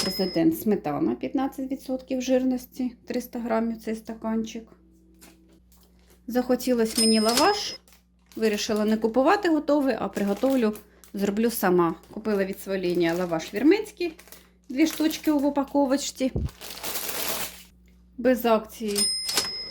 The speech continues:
купила рис. Це довгий шліфований від Розумний вибір, один кілограм.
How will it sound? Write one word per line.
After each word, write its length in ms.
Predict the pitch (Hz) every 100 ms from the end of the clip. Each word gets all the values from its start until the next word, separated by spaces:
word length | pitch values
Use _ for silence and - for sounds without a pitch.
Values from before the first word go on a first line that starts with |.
| -
купила 400 | 220 226 208 196
рис. 460 | 202 294 320 - - - -
Це 120 | - 226
довгий 520 | 170 170 190 240 311
шліфований 840 | - 320 320 311 302 311 294 294
від 140 | 277 269
Розумний 440 | 277 285 277 269
вибір, 320 | 262 262 262
один 260 | 262 262 262
кілограм. 560 | 262 247 233 233 233